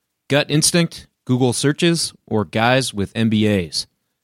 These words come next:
And these methods were being used for big decisions like who should we acquire, what industries should we go after, and what are our competitors up to. And none of the three are scalable,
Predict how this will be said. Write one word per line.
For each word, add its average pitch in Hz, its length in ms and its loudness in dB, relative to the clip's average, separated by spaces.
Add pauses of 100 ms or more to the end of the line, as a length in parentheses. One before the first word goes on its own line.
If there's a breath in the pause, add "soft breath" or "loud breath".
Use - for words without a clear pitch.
(320)
And 127 140 0
these 220 160 2
methods 160 340 0
were 113 100 -2
being 143 340 0
used 120 340 2
for 113 340 0
big 123 320 -2
decisions 104 680 0 (160)
like 104 220 0
who 139 160 0
should 135 200 -2
we 117 140 2
acquire, 120 560 0 (380)
what 107 260 -2
industries 117 540 0
should 107 200 -2
we 101 100 -4
go 98 180 0
after, 104 460 -2 (380)
and 170 220 0
what 143 240 0
are 139 220 2
our 127 260 2
competitors 120 720 0
up 143 220 -2
to. 87 280 -2 (880)
And 147 160 0
none 254 160 2
of 269 80 2
the 214 100 0
three 147 380 2
are 123 200 2
scalable, 147 720 0